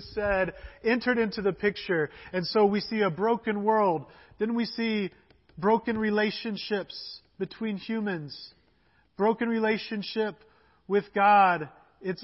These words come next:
all damaged by evil. It's damaged by sin. That's where we've been so far. Creation,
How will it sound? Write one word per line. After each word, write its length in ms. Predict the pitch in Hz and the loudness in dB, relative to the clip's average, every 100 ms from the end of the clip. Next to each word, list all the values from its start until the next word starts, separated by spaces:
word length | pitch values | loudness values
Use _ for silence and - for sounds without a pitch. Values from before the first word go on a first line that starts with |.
| - | -6
all 800 | 202 214 214 208 190 170 143 - _ _ _ - - - - 139 | 2 6 8 8 6 4 0 -12 _ _ _ -20 -20 -20 -16 -4
damaged 760 | 170 208 214 196 156 135 - - - - _ - | 0 2 2 0 -2 -6 -12 -14 -16 -20 _ -10
by 200 | 160 180 | -6 -4
evil. 500 | 175 202 170 147 110 _ _ - _ _ _ _ _ _ _ _ _ | -4 -6 -6 -10 -12 _ _ -20 _ _ _ _ _ _ _ _ _
It's 180 | - - | -20 -8
damaged 640 | 185 196 208 190 165 143 - - _ _ - | -2 -2 0 -2 -4 -10 -18 -20 _ _ -8
by 140 | 165 | -8
sin. 460 | - 180 170 127 117 _ - - _ _ _ _ _ _ _ - 196 | -8 -10 -10 -12 -18 _ -20 -20 _ _ _ _ _ _ _ -2 4
That's 260 | 240 - | 6 6
where 160 | 269 254 | 4 4
we've 240 | 226 175 | 2 2
been 240 | 226 226 165 | 4 4 2
so 240 | 202 180 | 0 0
far. 360 | 196 185 135 123 - _ _ _ _ _ _ _ _ _ _ - | 2 0 0 -6 -20 _ _ _ _ _ _ _ _ _ _ -20
Creation, 880 | - 220 226 240 226 - 170 135 | -4 2 6 6 4 0 -2 -4